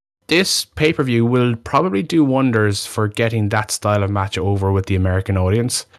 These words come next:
So hopefully that will pay off. But there was another few matches confirmed as well. Um, so Sammy Guevara came back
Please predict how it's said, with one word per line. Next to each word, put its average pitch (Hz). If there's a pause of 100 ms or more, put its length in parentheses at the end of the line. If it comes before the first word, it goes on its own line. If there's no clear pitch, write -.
(420)
So -
hopefully 107
that 95
will 98
pay 98
off. 92
But - (500)
there 110
was 107
another 139
few 143
matches 117
confirmed 104
as 92
well. 113 (840)
Um, 107
so 110
Sammy 135
Guevara 135
came 117
back 113